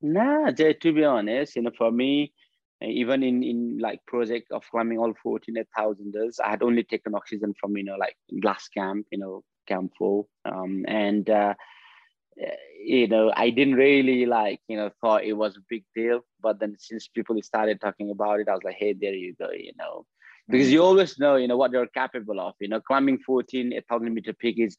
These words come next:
Speaker 1: you climb one mountain in a very tough conditions. You come down and you can't rest. Then you
Speaker 2: Mm.
Speaker 1: have to plan for another mountain. You're going up again, you come down. So, you know, I was climbing, um, yeah, all five eight thousand meter of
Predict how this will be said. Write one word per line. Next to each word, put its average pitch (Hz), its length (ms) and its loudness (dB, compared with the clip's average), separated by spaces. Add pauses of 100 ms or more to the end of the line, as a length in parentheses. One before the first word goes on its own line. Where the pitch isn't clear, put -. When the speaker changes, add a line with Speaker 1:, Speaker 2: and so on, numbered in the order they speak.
(300)
Speaker 1:
you 117 140 2
climb 131 320 0
one 120 240 4
mountain 120 400 0
in 113 140 -2
a 107 100 -2
very 131 380 2
tough 120 240 -8 (100)
conditions. 110 540 -4
You 107 80 -6
come 120 340 0
down 117 400 2
and 107 100 -4
you 107 60 -6
can't 135 320 -8
rest. 180 320 -2 (440)
Then 127 140 0
you 127 100 4
Speaker 2:
Mm. - 20 2
Speaker 1:
have 135 120 0
to 143 80 -8
plan 131 240 -6
for 131 160 -6
another 131 220 -4
mountain. 131 400 -6
You're 120 80 -6
going 139 260 -2
up 131 160 -4
again, 131 400 -2
you 120 80 -8 (100)
come 127 220 -12
down. 131 380 -6
So, 131 280 -2 (520)
you 302 100 0
know, 160 80 2
I 135 60 4
was 139 180 0
climbing, 139 680 -4 (100)
um, 120 400 -2
yeah, 123 320 -2
all 139 320 2
five 131 320 -4
eight 127 220 -12
thousand 127 300 -4
meter 123 220 -6
of 120 100 -4